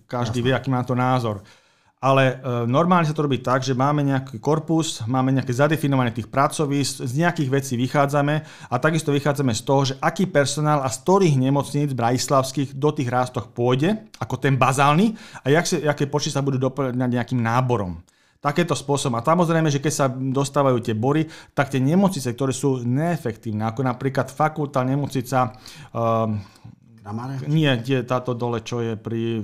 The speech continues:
Speaker 1: tej, pri
Speaker 2: Bezručka, či kde?
Speaker 1: Nie, nie, teraz mi príbeh Metropolke.
Speaker 2: Mickevičova.
Speaker 1: Mickevičova. Na Mickevičovej, tak to je vlastne už dlhodobo na uzavretie. To vlastne držal len profesor Traubner z Svecovej kontakty, ináč ako by sa mal dávno zavrieť.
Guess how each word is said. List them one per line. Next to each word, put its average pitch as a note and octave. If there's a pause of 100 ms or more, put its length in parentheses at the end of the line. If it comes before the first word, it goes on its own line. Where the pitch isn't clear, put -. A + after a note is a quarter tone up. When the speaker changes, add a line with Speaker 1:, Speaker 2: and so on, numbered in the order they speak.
Speaker 1:
tej, A#2+ (240)
pri A#2
Speaker 2:
Bezručka, A#2
či G2+
kde? A2 (500)
Speaker 1:
Nie, C3
nie, A#2
teraz A#2+
mi B2
príbeh D#3
Metropolke. B2+
Speaker 2:
Mickevičova. G#2+
Speaker 1:
Mickevičova. C3+ (300)
Na C#3
Mickevičovej, D3+
tak C#3
to D#3+
je D3+
vlastne D3
už C3+
dlhodobo D#3+
na B2
uzavretie. A#2+
To -
vlastne D3
držal D#3
len C#3
profesor D#3
Traubner D3+
z -
Svecovej A#2+
kontakty, C3+
ináč B2+
ako B2+
by C3
sa -
mal C3+
dávno C#3
zavrieť. B2